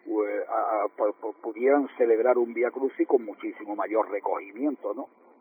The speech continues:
Y eso lo hemos conseguido. Entonces yo luché por hacerlo fuera, porque la calle Méndez Núñez era un sitio que, estando bien acotado, pues podía ser perfectamente.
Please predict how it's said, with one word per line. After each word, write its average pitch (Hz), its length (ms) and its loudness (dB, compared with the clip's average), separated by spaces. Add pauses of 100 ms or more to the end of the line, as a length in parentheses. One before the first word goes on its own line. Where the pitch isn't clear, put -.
(340)
Y 107 200 0
eso 107 200 4
lo 123 140 8
hemos 101 240 0
conseguido. 101 600 -6 (440)
Entonces 117 480 0
yo 113 160 2
luché 117 360 0
por 143 180 2
hacerlo 107 480 -2
fuera, 143 260 8
porque 104 600 -8 (640)
la 98 140 -6
calle 104 220 -4
Méndez 98 260 -10
Núñez 110 240 -8
era 104 80 -4
un 98 120 -10
sitio 110 480 -2 (300)
que, - 80 -8
estando 104 320 -2
bien 98 220 -2
acotado, 107 460 -2
pues 110 220 -6 (460)
podía 101 400 -4
ser - 160 -2
perfectamente. - 720 -8